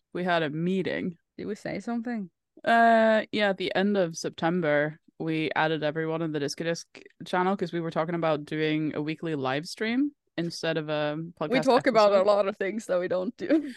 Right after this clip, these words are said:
Speaker 2: <laughs>
Speaker 1: I know. But the thing, 'cause the reason we talked about that, though, is because it's so much easier, 'cause we can, like, record live, and then
Speaker 2: Oh,
Speaker 1: whatever
Speaker 2: yeah,
Speaker 1: happens
Speaker 2: yeah.
Speaker 1: live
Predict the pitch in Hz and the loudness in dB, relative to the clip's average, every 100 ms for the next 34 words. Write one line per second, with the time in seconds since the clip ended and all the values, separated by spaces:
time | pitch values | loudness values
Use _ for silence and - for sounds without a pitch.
0 | - _ - 190 208 147 233 226 233 254 | -16 _ 2 4 6 4 4 0 -4 0
1 | 220 269 226 269 294 226 285 254 254 226 | 4 6 8 6 4 2 0 0 0 0
2 | 277 262 233 208 208 208 175 160 160 160 | 0 0 0 2 0 0 -2 -2 -4 -2
3 | 147 156 160 170 151 143 165 147 - 180 | -4 -6 -6 -6 -4 -4 -4 -4 -4 -6
4 | - - 180 - - 175 170 165 165 151 | -4 -6 -6 -10 -6 -6 -4 -4 -2 -2
5 | 139 143 - _ _ _ - 180 202 196 | -2 -4 -8 _ _ _ -8 -4 2 2
6 | 170 160 147 151 - _ - 170 165 156 | 4 4 2 0 -8 _ -6 -4 0 0
7 | 151 185 170 175 170 175 151 175 165 156 | 2 2 2 2 2 0 -2 0 0 0
8 | 156 | -2